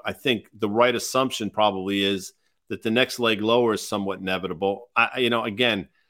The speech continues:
we'll see how it plays itself out. I mean, there are a lot of people out there that I respect, um,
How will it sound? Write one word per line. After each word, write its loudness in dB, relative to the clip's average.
we'll 2
see 2
how 4
it 0
plays 2
itself -4
out. 2
I -10
mean, -2
there 2
are 2
a 4
lot 6
of -6
people -4
out 4
there 0
that 2
I 6
respect, 2
um, -4